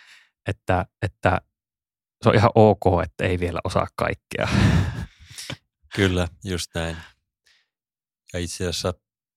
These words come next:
Speaker 2: tähän liittyy hyvä projektiesimerkki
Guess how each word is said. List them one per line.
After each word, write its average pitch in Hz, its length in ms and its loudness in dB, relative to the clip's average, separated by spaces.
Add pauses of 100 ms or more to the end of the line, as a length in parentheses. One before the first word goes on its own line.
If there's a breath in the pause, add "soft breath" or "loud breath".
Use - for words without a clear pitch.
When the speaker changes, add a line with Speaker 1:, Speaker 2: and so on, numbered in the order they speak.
(840)
Speaker 2:
tähän 90 220 -4
liittyy 90 600 -4 (1200)
hyvä 98 260 2 (640)
projektiesimerkki 95 1160 -2